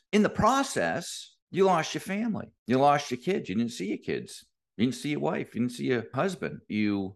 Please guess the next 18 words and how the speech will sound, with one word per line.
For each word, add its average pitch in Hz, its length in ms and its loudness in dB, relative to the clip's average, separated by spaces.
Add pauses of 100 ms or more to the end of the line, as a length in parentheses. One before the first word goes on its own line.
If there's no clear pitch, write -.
lost 135 440 0
your 123 80 0
health. 185 420 -4 (220)
So 151 240 6
instead 170 340 0
of, 190 140 0
like, 131 340 0 (140)
"What 160 340 2
would 151 380 0 (180)
I 123 160 -2
pay 147 380 2
to - 160 -6
buy 117 260 4
your 120 160 4
business?" 139 380 0
I'm 147 100 -4
just, 170 140 -6
like, 175 200 -2